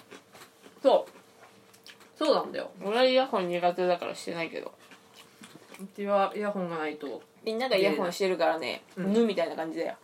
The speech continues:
Speaker 1: まあ確かにそうだよね。
Speaker 2: うん。変わんね。
Speaker 1: うーん、携帯の画面。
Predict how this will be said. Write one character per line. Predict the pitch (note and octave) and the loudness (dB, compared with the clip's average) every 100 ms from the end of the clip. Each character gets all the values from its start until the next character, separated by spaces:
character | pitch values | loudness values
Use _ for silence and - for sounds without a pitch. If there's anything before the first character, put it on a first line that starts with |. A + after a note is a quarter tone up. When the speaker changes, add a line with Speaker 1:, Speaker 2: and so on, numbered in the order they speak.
| - - | -20 -10
Speaker 1:
ま | E3+ D#3 | 0 2
あ | |
確 | D#3 A#3 | 4 0
か | - | -2
に | - | 0
そ | A3+ | 2
う | |
だ | G3 | 2
よ | - | -2
ね。 | - - | -10 -8
Speaker 2:
う | |
ん。 | - | 2
変 | G#3+ | 4
わ | |
ん | A#3 | 4
ね。 | A3+ - - _ - - - - - - - - - - - - - - - - | -2 -6 -20 _ -20 -20 -20 -20 -20 -20 -20 -20 -20 -20 -20 -20 -20 -20 -20 -6
Speaker 1:
う | G3 | 2
ー | G3+ - B3 C4+ C4+ C#4 - D4 D4 | 12 12 10 0 0 2 2 0 -2
ん、 | |
携 | - B3+ B3 C4 | 2 6 6 8
帯 | C4 C4 | 8 8
の | A#3+ | 6
画 | A3+ | 6
面。 | A3+ A3+ A3+ | 6 4 4